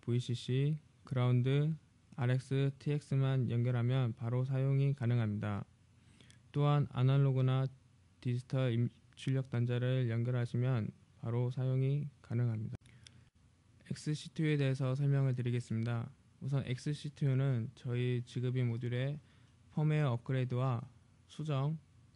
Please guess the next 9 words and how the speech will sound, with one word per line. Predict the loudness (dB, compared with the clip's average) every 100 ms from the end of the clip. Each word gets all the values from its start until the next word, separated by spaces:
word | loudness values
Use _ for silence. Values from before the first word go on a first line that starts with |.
| -20 -10
그리고 | -6 -4 -2 -2 -4 -8 -20 -20 -20 -20 -20 -20 _ _ -6
레인지 | 0 2 2 0
테스트로 | -2 -4 -4 -4 -2 -2
수신 | -4 0 0 2
강도와 | 0 0 0 -2 -2
송수신 | -2 -2 0 0 -2
거리까지 | 0 -4 -2 -4 -2
확인이 | -2 0 2 0
가능합니다. | 0 0 0 -2 -4 -8 -12